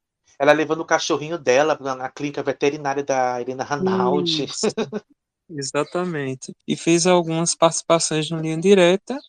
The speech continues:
Speaker 2: né? Naque-, nos episódios, Linha Direta, aquele programa que
Speaker 1: Uhum,
Speaker 2: rememorava
Speaker 1: maravilhoso.
Speaker 2: casos,
Speaker 1: Nossa.
Speaker 2: que nós já fizemos um episódio aqui, e dizem as más ou boas línguas que nós influenciamos a decisão da Globo em retornar com o formato.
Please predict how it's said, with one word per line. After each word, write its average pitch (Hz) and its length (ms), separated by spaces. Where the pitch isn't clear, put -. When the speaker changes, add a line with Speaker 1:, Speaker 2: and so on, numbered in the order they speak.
Speaker 2:
né? 156 200
Naque-, 139 260
nos 143 300
episódios, 151 800
Linha 151 200
Direta, 147 760
aquele 139 240
programa 143 840
que 139 320
Speaker 1:
Uhum, 202 80
Speaker 2:
rememorava 139 420
Speaker 1:
maravilhoso. 156 400
Speaker 2:
casos, 139 360
Speaker 1:
Nossa. 135 580
Speaker 2:
que 131 140
nós 156 220
já 165 160
fizemos 151 460
um 143 40
episódio 139 460
aqui, 220 360
e 220 40
dizem 180 400
as 160 260
más 151 480
ou 160 100
boas 147 300
línguas 165 460
que - 100
nós 160 300
influenciamos 160 580
a 156 60
decisão 147 420
da 147 140
Globo 143 260
em 147 40
retornar 147 580
com 151 80
o 147 120
formato. - 680